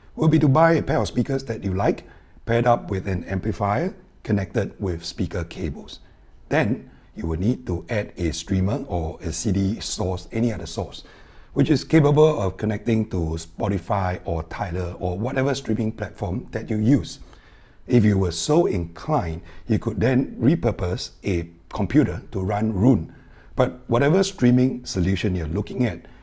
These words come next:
you will still need to link them all up with interconnects to the power amplifier. Then there's a matter of whether the amplifier is well matched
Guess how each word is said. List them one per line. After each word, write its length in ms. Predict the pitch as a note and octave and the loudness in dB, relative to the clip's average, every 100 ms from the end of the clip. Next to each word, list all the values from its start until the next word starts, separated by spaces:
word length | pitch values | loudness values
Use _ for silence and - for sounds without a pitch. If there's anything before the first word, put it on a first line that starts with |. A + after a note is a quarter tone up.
| - | -6
you 140 | - F2 | 0 2
will 120 | F2 | 0
still 360 | - A2+ A2+ - | -2 -2 -2 -2
need 280 | G#2+ - | -4 -2
to 120 | G2 E2 | -2 -2
link 240 | F#2 G#2 | -2 -2
them 220 | G#2 G#2 - | -4 -4 -4
all 160 | A2 G#2 | -4 -4
up 280 | G#2 - - | -6 -8 -8
with 280 | F#2 - | -8 -6
interconnects 680 | - G2+ G2 G#2 G#2 - - - - | -6 -6 -4 -6 -6 -8 -12 -16 0
to 120 | D#3+ | 2
the 80 | G2 | 2
power 260 | F#2 F2 | -2 -2
amplifier. 540 | F2+ D#2+ F2 E2 D#2 D#2+ - - _ - | -4 -8 -8 -10 -10 -14 -20 -20 _ -4
Then 340 | A2+ D3 B3 - | 0 0 -2 -6
there's 220 | F2 F2 | -4 -2
a 40 | |
matter 220 | E2+ F2 G2+ | -2 0 0
of 320 | A#2 E2+ E2 | 0 -4 -4
whether 280 | F#2 F#2+ G#2 | -4 -2 -4
the 160 | - | -6
amplifier 640 | F2 E2 F#2 F#2 F#2+ B2 - | -6 -6 -2 0 2 0 -2
is 300 | F#2+ E2+ - | -6 -6 -8
well 320 | - D3 D#3 | -8 -4 -2
matched 320 | D3 C#3+ C3 | -2 -2 -4